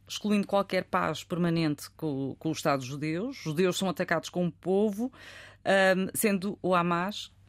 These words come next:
considerado, como sabemos, antissemita. Em dois mil e dezassete o discurso é de algum modo suavizado, mas para Israel isso é uma tentativa de enganar a comunidade internacional, mas continua sem reconhecer Israel, mas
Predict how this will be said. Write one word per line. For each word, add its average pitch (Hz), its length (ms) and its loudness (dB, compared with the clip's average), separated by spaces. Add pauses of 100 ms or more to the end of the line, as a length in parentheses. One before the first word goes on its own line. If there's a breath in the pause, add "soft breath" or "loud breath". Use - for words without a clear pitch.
considerado, 127 540 -4 (180)
como 127 140 -4
sabemos, 131 380 -4
antissemita. 156 720 -4 (280 loud breath)
Em 185 140 2
dois 196 220 0
mil 196 180 0
e 190 40 -2
dezassete 180 460 -2
o 180 60 -4
discurso - 540 -6 (100)
é 220 180 6
de 185 140 2
algum 170 460 0
modo 160 260 2
suavizado, 156 800 -2
mas 156 240 0
para 151 240 -4
Israel 139 640 -2
isso 139 160 -4
é 143 40 0
uma 139 100 0
tentativa 135 800 -2
de 123 300 -4
enganar 135 520 2
a 123 60 -2
comunidade 139 540 0
internacional, 143 680 -2 (520 loud breath)
mas 170 200 2
continua 185 340 0
sem 180 160 0
reconhecer 170 380 -2
Israel, 170 440 2
mas 185 380 2